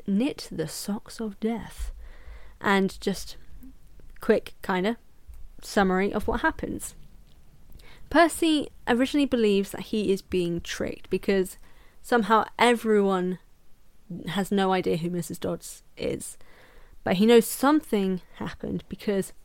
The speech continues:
Grover can't lie for anything because he is an angel. And then because of what's happened and the fact that, and this is something that I'm gonna bring up now, actually.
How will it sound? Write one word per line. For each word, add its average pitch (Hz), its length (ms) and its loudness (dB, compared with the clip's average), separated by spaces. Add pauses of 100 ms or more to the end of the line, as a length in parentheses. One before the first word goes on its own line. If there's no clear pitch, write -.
Grover 254 640 4
can't 220 380 -2
lie 185 440 -2
for - 240 -8 (180)
anything - 600 -8 (360)
because - 500 -6
he 202 420 0
is 165 180 -4
an 196 200 2 (220)
angel. - 640 -2 (1300)
And 240 180 6
then 277 160 6
because 311 380 2
of 294 120 -2
what's - 300 -2
happened 202 480 -2
and 208 100 -2
the 220 60 0
fact 302 240 -4
that, - 160 -6 (560)
and 269 140 6
this 349 160 4
is 320 100 4
something 247 360 2
that 220 100 4
I'm 196 160 2
gonna 190 240 2 (260)
bring 185 180 4
up - 180 -2
now, 180 200 -2
actually. - 400 -10